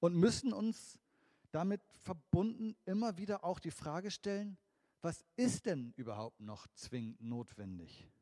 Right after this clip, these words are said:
Der Kreis der Leute, die wir im Alltag noch sehen,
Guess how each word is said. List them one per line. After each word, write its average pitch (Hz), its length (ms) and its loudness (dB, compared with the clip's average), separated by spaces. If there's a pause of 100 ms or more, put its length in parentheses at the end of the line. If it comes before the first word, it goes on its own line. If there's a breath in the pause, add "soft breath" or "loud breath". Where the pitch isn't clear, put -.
(2500 loud breath)
Der 156 100 4
Kreis 214 360 2
der 180 120 4
Leute, 190 340 8
die 180 140 -4
wir 185 80 4
im 170 100 2
Alltag 170 360 2
noch 156 160 -2
sehen, 196 480 0